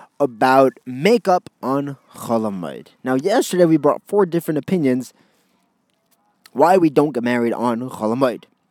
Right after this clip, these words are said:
And the Gemara asks a kasha on all of them.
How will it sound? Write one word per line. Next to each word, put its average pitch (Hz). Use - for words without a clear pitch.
And 107
the 107
Gemara 131
asks -
a 117
kasha 117
on 185
all 165
of 101
them. -